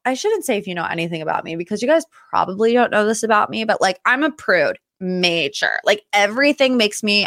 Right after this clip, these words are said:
uncomfortable. Like, I don't even like watching people make out on The Bachelorette. The noises, I'm like, "Meh." My least favorite word in the world is, like,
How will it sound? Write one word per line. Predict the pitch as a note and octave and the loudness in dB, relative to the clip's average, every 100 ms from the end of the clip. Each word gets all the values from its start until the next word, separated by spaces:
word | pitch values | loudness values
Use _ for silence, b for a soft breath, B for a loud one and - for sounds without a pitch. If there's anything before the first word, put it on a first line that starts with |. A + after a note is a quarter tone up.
| - | 0
uncomfortable. | F#3 F#3 F3 F3+ F#3+ G3 F#3 F#3 - B B B | -2 0 -2 -2 -2 4 4 4 0 B B B
Like, | F#3+ E3+ - _ B B B B | 2 2 -2 _ B B B B
I | F#3+ A3 | 0 4
don't | C#4 | 4
even | D4 C#4+ C4 | 4 4 4
like | A3+ A3 G#3+ | 4 2 0
watching | F#3+ G#3 G#3 G3 F#3+ _ _ _ | 0 0 -4 -4 -6 _ _ _
people | - A3 G#3+ G3+ | -2 2 2 4
make | F#3+ F3+ | 2 2
out | F3 F3+ | 2 2
on | F#3 | 2
The | F#3 | 0
Bachelorette. | F3 E3 - E3+ E3+ F#3+ C4+ C4+ - | 0 0 -4 0 2 4 4 2 0
The | G3 F3+ F3+ _ - | -4 -4 -8 _ -6
noises, | A3 A#3+ B3+ B3+ B3 B3+ B3 B3 - | 0 2 2 2 2 4 4 2 -6
I'm | G3+ | -8
like, | G3+ F#3+ - F#3 | -4 -6 -8 -16
"Meh." | F#3+ G3 G3+ - | -8 -6 -4 2
My | A3 | 2
least | G3+ G#3+ G#3 | 2 -2 0
favorite | A#3 G#3 G3 | 0 0 0
word | - F3 G3 F#3+ | 2 4 4 2
in | |
the | F3 | 0
world | E3+ F3 F3 | 2 2 0
is, | E3+ | -4
like, | F3 | -6